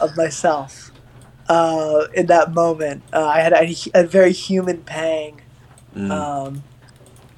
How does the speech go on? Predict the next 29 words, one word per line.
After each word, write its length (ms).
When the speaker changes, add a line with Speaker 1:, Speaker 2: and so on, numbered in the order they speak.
Speaker 1:
you 160
know. 320
Speaker 2:
<laughs> 60
So 280
was, 220
was 220
he 140
at 140
the, 140
uh, 80
w-, 280
in 160
the 80
dream, 300
was 140
he 100
at 80
the 100
ice 200
cream 240
store, 260
or 60
was 140
he, 100
like, 180
at 60
a 60
store 260
nearby? 480